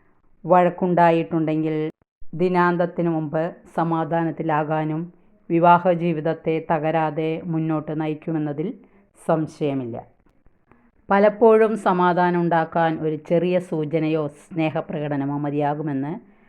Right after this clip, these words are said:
പാപ്പ പറയുന്നു. അങ്ങനെ വീണ്ടും തുടങ്ങുക. ധീരതയോടും ഒന്നിച്ച് ജീവിക്കാനുള്ള ആഗ്രഹത്തോടും കൂടെ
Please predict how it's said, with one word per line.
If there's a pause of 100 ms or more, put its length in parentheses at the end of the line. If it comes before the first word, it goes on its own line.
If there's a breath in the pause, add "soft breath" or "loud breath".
(220 soft breath)
പാപ്പ
പറയുന്നു. (340 soft breath)
അങ്ങനെ
വീണ്ടും
തുടങ്ങുക. (160)
ധീരതയോടും
ഒന്നിച്ച്
ജീവിക്കാനുള്ള
ആഗ്രഹത്തോടും
കൂടെ